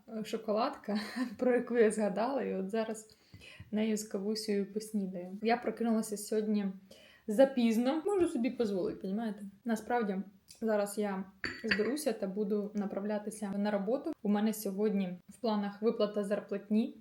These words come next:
остання виплата зарплатні і в цілому передостанній робочий день в цілому в моїй діяльності в ресторанній сфері. Вже десь близько року ми з Сашею винашували в собі цю думку.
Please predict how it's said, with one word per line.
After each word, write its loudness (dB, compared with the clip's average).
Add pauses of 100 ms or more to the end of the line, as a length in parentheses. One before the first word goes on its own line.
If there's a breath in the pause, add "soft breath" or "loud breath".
(140)
остання 0
виплата -2
зарплатні -2
і 0
в -8
цілому 4 (180)
передостанній 2
робочий -2
день -2 (180)
в -8
цілому 4 (220)
в -4
моїй 2
діяльності 0 (120)
в 0 (100)
ресторанній -2
сфері. -4 (480)
Вже 0
десь 2
близько 0
року 2 (300)
ми 4
з -2
Сашею 0 (460)
винашували 0
в -8
собі -4
цю -8
думку. 0